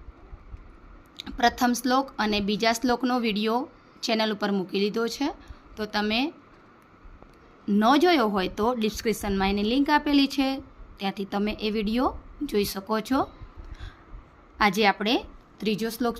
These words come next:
જોઈએ. સર્વમ ચારુતરમ વસંતે એટલે કે વસંત ઋતુમાં બધું ખૂબ સોહામણું છે, એટલે કે સુંદર છે.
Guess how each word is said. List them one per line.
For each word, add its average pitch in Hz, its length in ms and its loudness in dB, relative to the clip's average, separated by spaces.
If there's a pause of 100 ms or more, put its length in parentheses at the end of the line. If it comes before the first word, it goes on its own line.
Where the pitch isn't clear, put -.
જોઈએ. 240 260 0 (840)
સર્વમ 285 480 8
ચારુતરમ 226 720 4
વસંતે 196 600 -4 (180)
એટલે 262 320 0
કે 190 200 -2
વસંત 226 540 2
ઋતુમાં 196 720 2
બધું 202 520 0 (160)
ખૂબ 294 340 4 (180)
સોહામણું 190 540 4
છે, - 260 -8 (100)
એટલે 202 200 -8
કે - 160 2
સુંદર 190 460 0
છે. - 220 -10